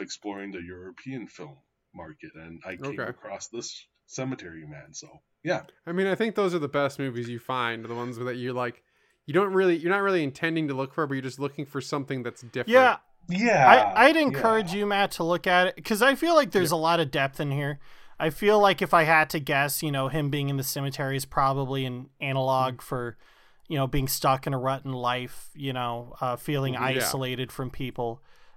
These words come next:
Speaker 3: Um, you
Speaker 1: Yeah.
Speaker 3: know, and
Speaker 2: Ooh.
Speaker 3: I, I, I feel like his, the many relationships he lusts after while he neglects Nagi throughout the movie.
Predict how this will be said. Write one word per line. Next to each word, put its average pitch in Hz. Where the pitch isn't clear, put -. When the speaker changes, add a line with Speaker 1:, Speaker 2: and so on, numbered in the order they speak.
Speaker 3:
Um, 117
you 117
Speaker 1:
Yeah. 156
Speaker 3:
know, 135
and 127
Speaker 2:
Ooh. 139
Speaker 3:
I, 139
I, 139
I -
feel 151
like 139
his, 131
the 156
many 165
relationships 147
he 151
lusts 135
after 131
while 135
he 147
neglects 135
Nagi 131
throughout 127
the 135
movie. 127